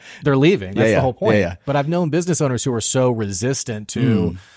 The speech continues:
Speaker 1: uh, "Well, that's just not the product I sought to create. It's not what I'm looking to do."
Speaker 2: Yep.
Speaker 1: Instead of making the customers, like, part of the process. And it seems like you guys are doing
Speaker 2: A hundred percent.
Speaker 1: that really well.
Speaker 2: Yeah, we're trying to. We're trying to. Now, there's certain things that we, some of the products that we've,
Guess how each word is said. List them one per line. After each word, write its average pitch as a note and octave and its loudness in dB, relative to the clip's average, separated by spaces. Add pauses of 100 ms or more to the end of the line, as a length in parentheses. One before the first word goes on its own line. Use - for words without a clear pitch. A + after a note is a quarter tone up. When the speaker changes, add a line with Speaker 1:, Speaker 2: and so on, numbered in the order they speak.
(280)
Speaker 1:
uh, A2 -2
"Well, A2+ 0
that's B2+ 2
just - 0
not B2 0
the A2 -4
product A#2+ -4
I G#2+ -4
sought A2 -2
to - -14
create. F3+ 4
It's C#3+ -4
not B2 -4
what A2+ -6
I'm G#2+ -6
looking G#2+ -2
to G#2 0
do." D#3 2 (120)
Speaker 2:
Yep. F2 -4 (100)
Speaker 1:
Instead D#3 2
of D3 2
making C3 0
the A#2+ -2
customers, C3 -2
like, A#2+ -4
part A2+ -4
of A2+ -6
the G#2+ -4
process. C3+ -6
And B2+ -8
it A#2+ -4
seems C4 -6
like F3+ -4
you B2+ -4
guys A#2+ 4
are A#2+ 2
doing A#2 0
Speaker 2:
A A#2 0
hundred A2+ 0
percent. G#2+ -6
Speaker 1:
that - -20 (260)
really A2 -4
well. B2 0
Speaker 2:
Yeah, C3 4
we're B2 2
trying E3+ -2
to. F#2+ -4 (100)
We're C3+ 0
trying C3 0
to. F2 -4 (280)
Now, G3+ 4
there's A#3 2
certain C#3+ 0
things B2 4
that A2+ 2
we, A2+ 2 (200)
some B2+ 0
of B2 4
the A2+ 2
products G#2 0
that F2+ -4
we've, G#2 -2